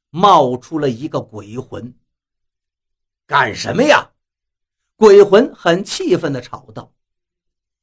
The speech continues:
“干什么？整整二十多年了，我一直没投胎，就是因为你。当年我媳妇儿好不容易怀上孩子，就因为我当年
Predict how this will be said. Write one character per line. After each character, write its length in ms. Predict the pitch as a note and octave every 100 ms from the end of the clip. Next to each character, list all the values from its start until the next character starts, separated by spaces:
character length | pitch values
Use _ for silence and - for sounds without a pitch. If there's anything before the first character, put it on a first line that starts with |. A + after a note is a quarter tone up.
| _ _ _ _
“干 260 | _ - G2+
什 360 | - - - -
么？ 220 | F3+ - _ _ _ _ _ _
整 380 | _ - D2 D3+
整 220 | E3 - _
二 300 | - G#3 B2+
十 200 | G#2+ -
多 300 | - A#2 F2+
年 200 | G2+ D2+ _
了， 200 | _ _ _ _ _ _
我 180 | - G3+
一 340 | B3+ G4+ C4+ F3+
直 260 | D3+ F#3+
没 260 | G#3 E3 F3
投 280 | E3+ B2 B2+
胎， 360 | - A#2 A2 _ _ _ _
就 360 | - F4 D#4+ F3+
是 180 | - C#3
因 280 | C#3 C3+
为 200 | B2 G#2
你。 200 | F#2 - _ _ _ _ _ _ _
当 240 | F3 F3
年 180 | D#3+ F3+
我 140 | D3+
媳 280 | C#3 - C#3+
妇 100 | D#3+
儿 60 | C3+
好 320 | - B2+ B2
不 120 | C#3+
容 260 | C#3+ B2+ D#3+
易 120 | D#3+
怀 340 | - - A#2+
上 200 | C#3 A#2
孩 320 | G#2+ - - A2+
子， 120 | - _ _ _ _ _ _ _ _ _
就 380 | - D4+ G3
因 240 | D#3+ G#3 G#3
为 100 | F#3
我 200 | B2+ C3
当 280 | - F3+ F#3
年 320 | C#3+ F3